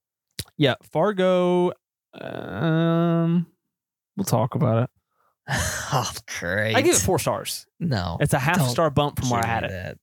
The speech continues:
Speaker 1: I had
Speaker 2: Don't
Speaker 1: it at three and a half.
Speaker 2: give me that.
Speaker 1: You haven't logged it.
Speaker 2: I, I ended up locking it.
Speaker 1: Okay. Um, and I, you know, a little spoiler for next week. I thought we were supposed to watch three movies. 'cause
Speaker 2: And
Speaker 1: we
Speaker 2: we,
Speaker 1: were, we
Speaker 2: we
Speaker 1: were
Speaker 2: were,
Speaker 1: supposed to.
Speaker 2: we were, but I, I was busy and
Speaker 1: So
Speaker 2: I
Speaker 1: I
Speaker 2: did not
Speaker 1: watched
Speaker 2: get
Speaker 1: three
Speaker 2: Yeah.
Speaker 1: movies. Technically two and a half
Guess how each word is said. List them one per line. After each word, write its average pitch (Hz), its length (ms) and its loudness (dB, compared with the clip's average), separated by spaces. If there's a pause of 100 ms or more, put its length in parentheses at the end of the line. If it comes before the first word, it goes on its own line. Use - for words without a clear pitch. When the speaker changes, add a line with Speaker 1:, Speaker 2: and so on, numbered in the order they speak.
Speaker 1:
I - 60 -2
had 139 140 4
Speaker 2:
Don't 139 100 2
Speaker 1:
it 123 40 -4
at - 60 -12
three 127 160 -6
and 117 80 -6
a 113 60 -6
half. 120 120 -6
Speaker 2:
give 104 160 -8
me 113 180 -10
that. 110 460 -8
Speaker 1:
You 226 120 2
haven't 339 180 0
logged 269 340 2
it. 95 140 -4 (500)
Speaker 2:
I, 131 220 -2
I 131 160 -2
ended 98 220 -10
up 58 180 -10
locking - 380 -10
it. - 160 -10
Speaker 1:
Okay. 113 340 -2 (520)
Um, 131 340 0
and 135 160 0
I, 127 300 -2 (100)
you - 180 -4
know, 123 100 4
a 120 60 2
little 123 140 2
spoiler 127 320 0
for - 100 -4
next 110 180 -4
week. - 160 -6 (220)
I 127 100 0
thought 135 160 2
we 123 60 2
were 117 60 0
supposed 113 180 -4
to - 60 -8
watch 117 240 -4
three 117 240 -8
movies. 139 480 -2 (120)
'cause 156 120 2
Speaker 2:
And 147 80 4
Speaker 1:
we 175 80 8
Speaker 2:
we, 175 40 6
Speaker 1:
were, 127 140 2
we 165 140 4
Speaker 2:
we 180 60 6
Speaker 1:
were 117 100 4
Speaker 2:
were, 120 80 2
Speaker 1:
supposed 123 360 2
to. - 60 2
Speaker 2:
we 156 60 4
were, 123 240 0
but 120 140 -6
I, 123 240 0 (200)
I 120 220 -2
was 147 180 0
busy 127 380 -2
and 123 80 -4
Speaker 1:
So 107 60 0
Speaker 2:
I - 20 2
Speaker 1:
I 120 60 2
Speaker 2:
did 147 80 4
not - 40 2
Speaker 1:
watched 139 280 2
Speaker 2:
get 113 260 -2
Speaker 1:
three 117 600 -2
Speaker 2:
Yeah. 127 260 -2
Speaker 1:
movies. 120 260 2
Technically 180 380 2
two 135 200 2
and 123 80 2
a 117 40 2
half 113 380 0